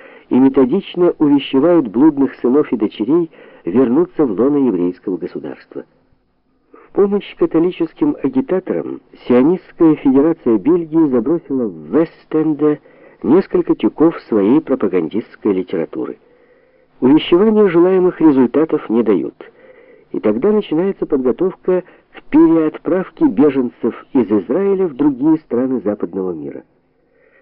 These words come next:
Каждого из них строго-настрого предупреждают: «Обходи стороной консульство страны, откуда ты переехал в Израиль.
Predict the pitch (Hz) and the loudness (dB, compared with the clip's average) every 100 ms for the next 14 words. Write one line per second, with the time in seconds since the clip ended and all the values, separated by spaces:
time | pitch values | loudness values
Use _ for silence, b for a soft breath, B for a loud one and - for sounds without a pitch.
0 | _ - 160 160 175 170 147 156 165 - | _ -2 -2 0 4 4 4 0 -2 -6
1 | - 156 151 135 147 - 151 143 - 135 | 0 4 4 2 -2 -4 0 0 2 0
2 | 139 139 127 - 131 64 - B B B | 2 0 -2 -4 -8 -10 -16 B B B
3 | B B - - - 101 156 - 165 156 | B B -8 -6 -4 0 -2 0 0 2
4 | 151 165 - 143 147 151 - - 139 - | 2 0 2 0 0 -6 -4 -4 -4 -2
5 | 120 95 117 160 B B B 87 - 143 | 0 2 0 -2 B B B -8 0 2
6 | 151 147 139 165 165 147 139 143 143 143 | 2 0 0 2 4 2 0 0 0 0
7 | - - 127 - | -2 -4 -6 -10